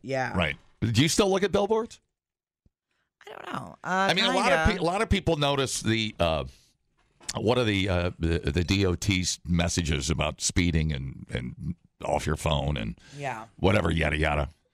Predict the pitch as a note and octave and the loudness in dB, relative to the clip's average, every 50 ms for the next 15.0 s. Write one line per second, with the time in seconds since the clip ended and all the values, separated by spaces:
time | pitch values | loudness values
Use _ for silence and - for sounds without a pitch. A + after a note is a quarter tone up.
0 | _ _ _ - C3+ D#3 F3 F3 - D#3 D3 - A2+ - - C#3+ B2+ A#2+ A2 G#2+ | _ _ _ 2 2 2 4 4 4 2 2 2 0 0 0 0 2 2 2 0
1 | G2 - - - - B2 A#2 G#2+ A2 G#2+ G2+ F2+ F#2+ F2+ E2+ - - A2 A2+ A2 | 0 -2 -2 0 0 2 2 2 0 0 0 0 0 -2 0 0 2 2 2 2
2 | G#2 F2+ E2 D#2 D#2 D2 D2 D2+ D2+ C#2 - - _ _ _ _ _ _ _ _ | 2 0 0 0 -2 -2 -2 -2 -4 -6 -8 -14 _ _ _ _ _ _ _ _
3 | _ _ - G2 G#2+ A2 G#2 F#2 F#2 F2 G2 A2+ A2+ F#2+ E2+ E2 C#2+ D#2 D2 D2 | _ _ 0 2 2 4 4 2 2 2 2 2 0 0 -2 -2 -2 -4 -4 -4
4 | - - - D#2 D#2 D2+ C#2+ C#2 C#2+ - - - - - - - _ _ _ _ | -2 -2 0 0 0 0 -2 -4 -6 -10 -18 -20 -20 -20 -20 -20 _ _ _ _
5 | _ - A#2 B2+ B2+ C3 B2 B2 B2 A#2+ A#2 A#2 A#2+ - - _ _ _ _ _ | _ 0 2 2 2 2 2 0 0 0 0 0 -2 -4 -6 _ _ _ _ _
6 | _ - - - - _ - - - A2 C#3 F3 A3 A#3 A3+ - - C#3+ F2+ D2 | _ -20 -20 -20 -20 _ -10 -4 0 0 2 2 2 0 0 0 0 0 2 2
7 | G#2 G#2 G#2+ G#2 G#2 G#2+ C3+ D#3+ F#3 F3+ - B2+ - - - _ - - F#2+ G2+ | 2 2 2 2 2 0 0 0 -2 -6 -8 -10 -12 -12 -16 _ -4 -2 0 0
8 | A2 A2+ A2 A2 G#2+ G#2+ G2 F#2 G#2 G#2 F#2 F2 G2 A2+ B2+ C#3+ D#3 E3 C#3+ A#2 | 2 0 0 0 -2 -2 0 0 0 0 2 2 2 4 4 2 0 0 0 0
9 | G#2 G2+ G2 G2 F2+ F2+ - - - - - A2 A#2 A#2+ - C3 A#2 A2 A2 A#2 | 0 2 2 0 -2 -4 -8 -14 -20 -12 -6 -4 -2 0 0 0 0 2 0 0
10 | B2+ C#3 D3+ D3+ D3+ F#3+ G#3 A#3+ B3+ B3+ G#3 E3+ D#3+ C#3 C3+ D#3+ F3 F#3+ F#3+ F#3+ | 0 -2 -2 -2 -2 0 0 2 2 2 2 2 0 0 -2 -4 -4 -4 -4 -4
11 | F#3 F#3+ F#3 F3 - - - - - _ _ - - - B2 F3+ F#3+ - C3 D3 | -4 -4 -6 -8 -10 -14 -18 -20 -20 _ _ -6 -2 2 4 4 4 4 4 4
12 | D#3+ G3+ G3+ A3 A#3+ F3+ A3+ A3+ - - F3+ G3 F#3 F#3 G#3 - C#3+ - - - | 4 2 2 2 2 2 2 0 -2 -4 -4 -2 0 0 0 0 -2 -6 -10 -8
13 | - G#3 G#3+ G#3+ F#3 E3 D3+ C#3+ E3+ - C4+ B3 A3+ F3+ D3 C3+ C#3 D3+ D#3+ F#3+ | -8 -6 -4 -4 -4 -2 -2 0 0 0 0 0 2 2 2 2 4 2 2 2
14 | - - - A2 G2 F2 D2+ - - - - C#2 C#2 A#1+ - C2 B1+ A1+ G1+ | 0 0 0 0 0 0 -2 -4 -4 -4 -2 -2 -4 -4 -4 -6 -6 -6 -8